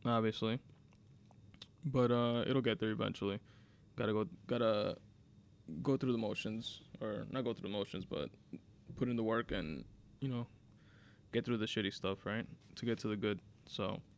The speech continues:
endure with me with the shitty stuff. Follow me on this journey to what should eventually, uh, be some, uh, decent writing, or at least a writing that I could be proud of. Not that I'm not proud of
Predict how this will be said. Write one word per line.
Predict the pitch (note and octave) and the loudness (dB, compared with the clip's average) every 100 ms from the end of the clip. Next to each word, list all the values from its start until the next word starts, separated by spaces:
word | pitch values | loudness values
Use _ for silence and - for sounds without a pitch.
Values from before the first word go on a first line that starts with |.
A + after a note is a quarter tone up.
| - - - - - - - - - | -20 -20 -20 -20 -20 -12 -12 -12 -4
endure | B2+ B2 B2+ | 0 4 6
with | B2+ - | 6 4
me | B2 A#2+ | 2 4
with | A2+ | 2
the | - | 0
shitty | - C#3+ | 2 4
stuff. | C#3 C3+ C3+ - - - - - - | 6 4 2 -2 -20 -20 -20 -20 -10
Follow | - B2 B2 | 2 4 6
me | A#2+ | 4
on | A2+ | 2
this | A#2 | 0
journey | - B2 B2 B2+ | 2 4 4 2
to | - - B2 A#2+ A#2 A#2 B2 - | 0 0 4 6 6 2 0 -2
what | G2 - | 0 0
should | - A#2+ | 0 0
eventually, | A2 A2+ - G#2 G#2 A2 - - - - | 2 0 0 -2 -2 -6 -12 -20 -14 -6
uh, | A2 G#2 - - - - - - - - - - - - | -4 -2 -2 -2 -4 -6 -10 -18 -20 -20 -20 -20 -20 -6
be | D3 | -2
some, | B2 A#2+ A#2 A#2 A2+ A#2 - - | 0 0 0 0 0 -2 -6 -2
uh, | A2 G2 | 0 2
decent | A#2+ A#2+ A#2+ | 0 -2 0
writing, | A2+ - - - | 0 -2 -6 -4
or | G2+ G2+ G#2+ - - - | -2 -2 -4 -12 -14 -4
at | A2 | -2
least | A2+ | 0
a | A2+ - | -2 -2
writing | - G#2+ G2+ | 0 -2 -2
that | G2+ | -2
I | G2+ | -4
could | - | -4
be | A2+ | -4
proud | - - | -4 -4
of. | - - - - - - - - - - - - - - - - | -4 -8 -18 -20 -20 -20 -20 -20 -20 -20 -20 -20 -20 -20 -12 2
Not | C#3 | 4
that | B2+ | 6
I'm | A2 | 4
not | F#2+ | 0
proud | - | -2
of | F2+ | -4